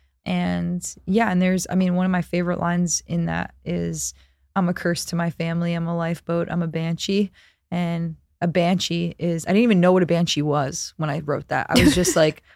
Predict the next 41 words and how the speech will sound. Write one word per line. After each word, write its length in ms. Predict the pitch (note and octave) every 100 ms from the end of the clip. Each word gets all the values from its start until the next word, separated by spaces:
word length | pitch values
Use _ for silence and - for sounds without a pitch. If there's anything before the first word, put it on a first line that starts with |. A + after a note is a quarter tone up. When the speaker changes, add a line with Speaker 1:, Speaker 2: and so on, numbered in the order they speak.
| _ -
Speaker 1:
"That 80 |
sounds 320 | F3+ G3+ E3+ -
sick." 340 | - - D#3 -
Like, 220 | - - -
I 120 | F#3+
know 180 | F#3 G#3
it's 180 | F#3 -
a 60 |
thing. 480 | F3 - G3 A3 D4 - -
Speaker 2:
I 100 | G#3
don't 100 | A#3+
Speaker 1:
I 40 |
Speaker 2:
even, 80 | F3+
Speaker 1:
thought 160 | B3
it 60 | D4+
Speaker 2:
I 60 | F4+
Speaker 1:
was 80 |
Speaker 2:
didn't 80 | B3
Speaker 1:
something, 200 | B3+ E3+
Speaker 2:
know 260 | E3+ E3+ D#3
it 20 |
Speaker 1:
I 40 |
Speaker 2:
was 60 | -
Speaker 1:
thought 80 | D4
Speaker 2:
a 20 |
Speaker 1:
it 40 | F4
was 80 | G#4
Speaker 2:
thing. 20 |
Speaker 1:
something 200 | - C#4+
that 40 |
had 100 | C#4 A#3+
to 60 |
do 120 | G3+
with, 140 | A3 A3
like, 120 | G3
a 120 | F3
sailboat. 680 | E3 - E3 G3+ A#3+ C#4 C#4+ -
I 100 | G#3
don't 160 | G#3+ G3
even 220 | F3+ F3+
know. 220 | F3 F3